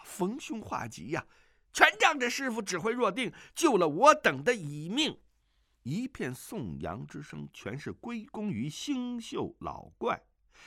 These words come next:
对于尤坦之放火驱蛇的功劳，竟然半句不提。<laughs> 尤坦之怔怔地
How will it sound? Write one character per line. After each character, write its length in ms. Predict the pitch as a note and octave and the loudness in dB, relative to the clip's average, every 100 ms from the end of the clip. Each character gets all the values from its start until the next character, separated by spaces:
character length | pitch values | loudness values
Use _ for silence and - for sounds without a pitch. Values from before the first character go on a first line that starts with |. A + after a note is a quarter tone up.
| - - _ | -20 -20 _
对 160 | G3+ F3+ | 6 6
于 240 | F3 F#3+ | 6 -2
尤 340 | - C#3+ F#3+ C4 | 0 2 2 -2
坦 400 | - - D#2 D2 | -8 -6 -6 -8
之 180 | - D#3 | -6 -8
放 380 | - A3+ A2 | -4 -6 -4
火 220 | D2 D2+ C#2 | -6 -10 -10
驱 420 | - - A3 A3 | -14 -12 -8 -8
蛇 380 | - - F#2 F#3 | -10 -8 -6 -6
的 100 | F#2 | -6
功 260 | D#3 D3+ | -8 -6
劳， 160 | C3+ F2+ | -6 -6
竟 240 | C3 A#2+ | -8 -8
然 240 | F2 G#2 E3 _ _ _ | -6 -6 -8 _ _ _
半 560 | D4+ A#3+ C#3 F2 D#2 C2+ | 12 12 10 0 -6 -8
句 320 | - D#3 E2 - _ | -6 -4 -4 -8 _
不 100 | E2+ | -6
提。 560 | - - F#2 C#3+ F#4+ - _ _ _ _ _ _ _ _ _ _ _ - | -6 -8 -6 -6 -8 -14 _ _ _ _ _ _ _ _ _ _ _ 0
<laughs> 1300 | F#3+ A#2+ - - _ _ _ _ - - - _ _ | 0 0 -10 -16 _ _ _ _ -20 -20 -20 _ _
尤 340 | A#2+ G3 B3 | 0 0 -2
坦 380 | D#4 - D#2 E2 F2+ | -10 -6 -4 -4 -8
之 240 | D3+ E3+ - | -8 -8 2
怔 420 | D4+ G#3+ A#2 E2 | 4 4 2 -2
怔 420 | - A3 C#3 D2+ | -2 -2 -2 -6
地 120 | - | -12